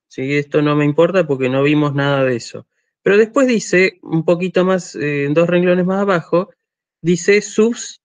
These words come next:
M, o sea, sustantivo masculino. Y ahí se traduce así, "collar, gargantilla, rosquilla". Rosquilla no en el sentido de la rosquilla de, de Homero, ¿sí? Que esas son jaricios, sino rosquilla como en el sentido de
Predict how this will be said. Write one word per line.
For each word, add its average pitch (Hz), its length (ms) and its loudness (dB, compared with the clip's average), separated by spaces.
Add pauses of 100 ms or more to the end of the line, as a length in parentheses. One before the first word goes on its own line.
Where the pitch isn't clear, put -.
(140)
M, 120 460 0
o 139 120 -2
sea, 170 200 0
sustantivo 175 720 0
masculino. 165 680 -2 (760)
Y 170 160 2
ahí 185 300 0 (140)
se - 220 -2
traduce 175 380 2
así, 131 260 -2
"collar, 196 520 0
gargantilla, 175 720 0
rosquilla". 139 760 -4 (500)
Rosquilla 165 500 0
no 175 100 2
en 160 60 2
el 151 60 -2
sentido 151 380 0
de 143 80 4
la 127 120 0
rosquilla 131 540 -4
de, 113 380 -6
de 117 100 -2
Homero, 123 400 0
¿sí? 127 220 -10
Que 131 80 -4
esas 135 200 -6
son 135 180 -6
jaricios, 131 760 -6 (200)
sino 131 680 0
rosquilla 135 720 -4
como 120 220 -4
en 120 60 -10
el 120 60 -14
sentido 127 520 -4
de 107 400 -6